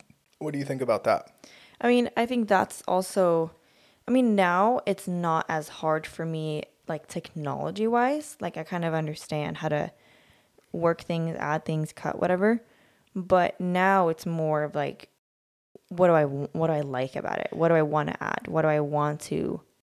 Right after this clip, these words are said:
Speaker 2: you know, change about it? And that's the hardest part. And because I want it to look good, I want it to, you know, be a good one. So that's also hard of, like, "Ah, I don't, I'm not the, like, I, I don't love this one."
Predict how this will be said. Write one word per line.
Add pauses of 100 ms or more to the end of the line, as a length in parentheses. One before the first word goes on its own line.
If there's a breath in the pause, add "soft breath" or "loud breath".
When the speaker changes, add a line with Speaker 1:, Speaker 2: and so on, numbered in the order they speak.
Speaker 2:
you
know, (140)
change
about
it? (360 soft breath)
And
that's
the
hardest
part. (220)
And
because
I
want
it
to
look
good,
I
want
it (220)
to,
you
know,
be
a
good
one. (560 soft breath)
So
that's
also
hard
of,
like,
"Ah, (140)
I
don't,
I'm
not
the, (280)
like,
I, (160)
I
don't
love
this
one."